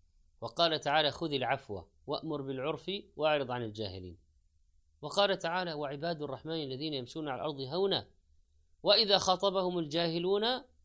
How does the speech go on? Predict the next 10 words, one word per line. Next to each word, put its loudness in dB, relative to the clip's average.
قالوا 10
سلاما". -4
وقال 2
عز 0
وجل: -4
"والكاظمين 2
الغيظ -4
والعافين 4
عن 0
الناس -2